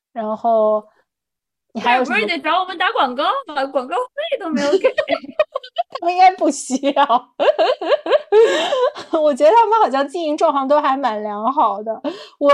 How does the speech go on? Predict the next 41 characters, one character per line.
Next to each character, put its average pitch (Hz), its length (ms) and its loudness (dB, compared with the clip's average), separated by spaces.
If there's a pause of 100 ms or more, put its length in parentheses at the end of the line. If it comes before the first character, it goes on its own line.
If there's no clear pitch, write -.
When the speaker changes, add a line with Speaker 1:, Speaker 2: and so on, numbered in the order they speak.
(120)
Speaker 1:
我， 302 320 4
我， 262 260 -2
我 214 240 0
是 392 200 -2
本 220 220 -2
身 269 240 -4
真 294 140 -2
的 311 60 -4
很 226 200 -8
喜 247 140 -10
欢 220 160 -6
逛 226 220 -4
淘 - 180 -10
宝 226 180 2
的 - 100 -4
一 233 40 -6 (200)
个 - 200 -10
人， 269 260 -10 (300)
<laughs> - 320 -8
我 240 140 2
真 302 160 4
的 359 80 2
每， 269 240 -2
每 233 180 -4
次 269 140 -10
都 262 100 4
会 254 140 2
去 247 100 -4
看 240 240 -4
上 233 240 -6
新， 220 300 -16
我 226 100 -6
会 311 180 -2
觉 240 220 -2
得 269 220 0 (240)
有 254 120 6
一 233 80 4
些 392 180 2
地 466 280 0
方， 277 340 0 (260)
呃， 226 340 -2